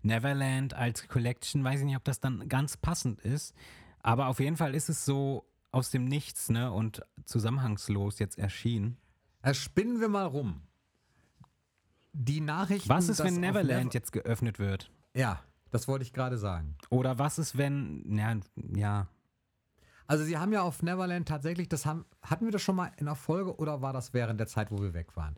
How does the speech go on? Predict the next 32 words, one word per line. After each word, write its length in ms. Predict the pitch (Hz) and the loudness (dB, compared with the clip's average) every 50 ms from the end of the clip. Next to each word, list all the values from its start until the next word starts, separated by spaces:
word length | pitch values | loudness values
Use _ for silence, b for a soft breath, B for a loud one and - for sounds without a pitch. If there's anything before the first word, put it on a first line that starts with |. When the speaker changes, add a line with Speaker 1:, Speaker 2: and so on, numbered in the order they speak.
| B B B B B B | B B B B B B
Speaker 1:
Nee, 60 | - 127 | 4 6
Speaker 2:
Dass 100 | 131 123 | 6 6
Speaker 1:
das 120 | 131 123 | 6 4
Speaker 2:
auf 40 | 151 | 4
Speaker 1:
haben 100 | 151 143 | 4 4
wir 40 | 143 143 | 4 4
in 60 | - | 2
der 100 | - 123 | 2 2
Speaker 2:
Neverland 60 | 143 | 2
Speaker 1:
Folge, 160 | 139 135 127 | 2 2 2
Speaker 2:
viele 120 | 117 117 117 | 4 4 2
Speaker 1:
wir 60 | 117 120 135 135 - - 139 117 113 | 2 2 0 -4 -4 -2 2 2 4
haben 80 | 117 147 | 4 4
Speaker 2:
Restaurations- 320 | 165 139 139 151 - - | 2 2 0 0 -2 0
Speaker 1:
sogar 160 | 120 123 123 | 0 2 2
eine 100 | 139 139 | 2 0
Folge 240 | - - 139 139 139 | 0 0 0 0 2
darüber 280 | 131 123 113 113 110 104 | 2 2 2 2 2 2
gemacht 320 | 107 113 120 - - - | 2 2 0 -2 -4 -6
extra. 380 | - - - - - - - 92 - _ _ - | -8 -8 -8 -6 -4 -2 -2 -2 -2 _ _ 0
Speaker 2:
Ja, 260 | 123 120 117 127 160 | 0 2 2 0 0
Speaker 1:
Hm? 140 | - 117 120 | 0 0 2
Speaker 2:
ja, 140 | 151 160 170 | 2 2 0
nee, 100 | 175 185 190 | 0 0 -2
das 140 | 196 147 | -2 -2
meine 160 | 160 190 208 175 | 0 2 2 2
ich 60 | 135 | 2
nicht, 100 | 131 135 | 0 0
sondern 400 | 131 151 151 151 147 151 - - | -2 -2 -2 -4 -4 -6 -6 -4
dass 160 | 127 135 135 | -2 -2 -2
auf 160 | 131 135 123 - | -2 -2 -2 0
Neverland, 600 | 147 156 156 156 156 156 156 156 156 156 - | 0 0 -2 -2 -2 -4 -4 -4 -4 -6 -8